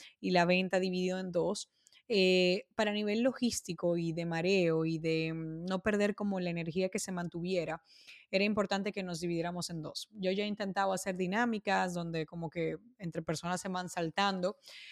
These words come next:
y hay algunos que le gusta y sí a otros que no. Entonces yo dije, "Mira, vamos a irnos por el método tradicional".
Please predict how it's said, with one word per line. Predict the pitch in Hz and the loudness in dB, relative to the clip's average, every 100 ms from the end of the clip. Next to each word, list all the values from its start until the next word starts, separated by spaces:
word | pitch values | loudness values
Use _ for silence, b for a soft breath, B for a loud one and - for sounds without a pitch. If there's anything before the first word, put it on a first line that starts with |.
| B B | B B
y | 202 | 2
hay | |
algunos | 214 226 233 - | 4 2 0 0
que | 214 | 0
le | |
gusta | 208 226 196 | 0 0 -2
y | |
sí | 170 175 | 0 0
a | |
otros | 170 175 - | 0 -4 -4
que | 175 | -8
no. | 139 _ _ | -10 _ _
Entonces | 180 170 185 | -8 -6 -2
yo | 175 | 0
dije, | 170 165 | 2 0
"Mira, | 165 151 - | -2 -6 -4
vamos | 190 208 208 | 0 2 2
a | |
irnos | 214 214 | 0 0
por | 196 180 | 0 0
el | 170 | 0
método | 180 180 190 190 | -2 0 0 -2
tradicional". | 175 165 165 - 160 175 | -2 -4 -4 -6 -10 -14